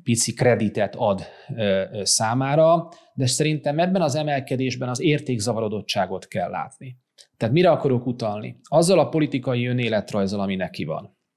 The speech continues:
Azzal az utolsó pillanatig való bekötésével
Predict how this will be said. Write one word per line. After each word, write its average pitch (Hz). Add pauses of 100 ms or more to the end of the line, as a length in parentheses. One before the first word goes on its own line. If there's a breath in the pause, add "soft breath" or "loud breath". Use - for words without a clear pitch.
(1600 loud breath)
Azzal 143
az 131
utolsó 135
pillanatig 117
való 107
bekötésével 107